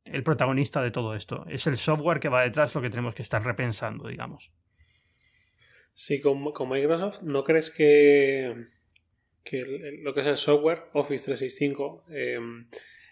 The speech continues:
Speaker 2: es lo que está arrasando en universidades, en institutos? O sea, yo lo veo, además mi, mi novia es profesora y veo las herramientas que usa y, y cómo se comunican con los alumnos, sus plataformas. Office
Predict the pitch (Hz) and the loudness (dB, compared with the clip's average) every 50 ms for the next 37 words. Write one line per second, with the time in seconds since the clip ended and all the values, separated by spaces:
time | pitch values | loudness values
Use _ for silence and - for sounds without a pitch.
0 | _ _ _ _ _ - 147 135 139 135 131 - 131 - - 139 127 131 127 - | _ _ _ _ _ 2 4 4 4 2 2 2 -2 -2 0 0 0 0 0 -2
1 | - 131 127 127 123 120 123 123 123 123 117 - 131 127 135 143 139 135 147 139 | -2 -2 -4 -4 -6 -4 -4 -4 -4 -4 -2 -2 0 4 6 6 6 6 4 0
2 | - - 127 123 117 - - - - 135 139 135 - 139 135 135 135 - - 127 | -2 -4 -10 -12 -10 -10 -12 -2 0 0 0 2 2 0 0 2 0 -2 -4 -8
3 | 113 - 120 120 117 123 123 123 117 123 131 127 123 120 120 120 120 123 120 - | -8 -6 -6 -2 0 2 2 2 2 2 2 0 0 -2 -4 -6 -8 -8 -8 -8
4 | - - 120 120 123 127 131 127 131 - 139 120 131 120 - - 135 135 135 131 | -6 -6 -4 -2 2 4 4 2 2 0 -2 -2 -2 -4 0 0 2 4 4 4
5 | 131 127 127 127 127 123 - 139 127 127 120 127 127 123 - 123 - - - 127 | 4 2 2 2 0 0 -2 -2 -4 -4 -4 -4 -6 -4 -6 -6 -6 -4 -2 0
6 | 135 139 135 - - 131 127 123 123 127 131 143 147 143 135 - - 139 131 131 | 0 0 0 -4 -6 -6 -6 -6 -8 -8 -10 -10 -10 -10 -12 -6 -6 -6 -4 -2
7 | 131 131 127 123 117 - 131 131 127 120 123 127 135 131 131 - 127 123 - 127 | -2 -2 -2 -2 -2 -4 -4 -4 -4 -4 -2 -2 -2 -4 -4 -6 -10 -8 -8 -6
8 | 127 123 127 127 123 - - 131 131 135 135 139 135 135 135 135 131 - - - | -6 -6 -6 -6 -8 -8 -4 2 2 2 2 2 0 -2 -2 -4 -4 -6 -10 -12
9 | - - 131 123 123 120 120 - - 139 135 139 143 139 143 - - - - - | -10 -10 -8 -6 -6 -6 -6 -2 0 0 2 2 0 -2 -6 -8 -14 -18 -20 -20
10 | - - - _ _ _ _ _ _ 151 135 123 - 139 131 131 127 120 - - | -20 -20 -20 _ _ _ _ _ _ 0 0 0 0 0 0 0 -2 -4 -6 -8
11 | - - | -8 -10